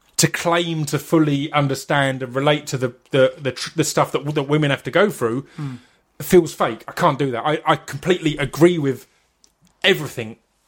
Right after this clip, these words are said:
Speaker 1: in feminism, in, in real feminism. Obviously, there's gonna be extremes and so on and so forth,
Speaker 2: Yeah.
Speaker 1: but I completely agree and support everything in feminism, but I personally feel uncomfortable claiming to be a feminist because I'm a white male.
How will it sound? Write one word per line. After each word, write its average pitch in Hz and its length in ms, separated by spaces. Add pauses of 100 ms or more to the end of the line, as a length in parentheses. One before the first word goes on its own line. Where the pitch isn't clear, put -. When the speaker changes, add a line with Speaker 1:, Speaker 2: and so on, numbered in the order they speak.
(100)
Speaker 1:
in 131 120
feminism, 110 640
in, 170 240
in 165 200
real 139 200
feminism. 120 460
Obviously, 127 220
there's 123 140
gonna 135 180
be 127 100
extremes 113 580
and 110 80
so 120 120
on 117 60
and 110 60
so 120 140
forth, 139 140
Speaker 2:
Yeah. 127 40 (100)
Speaker 1:
but 127 60 (240)
I 139 80
completely 151 380
agree 139 220
and 131 100
support 135 240
everything 135 260
in 113 80
feminism, 117 400
but 123 160 (400)
I 139 120
personally 160 640
feel 117 240
uncomfortable 117 440
claiming 139 440
to 104 100
be 113 100
a 107 60
feminist 113 440
because 135 360 (640)
I'm 151 140
a 151 60
white 143 260
male. 135 460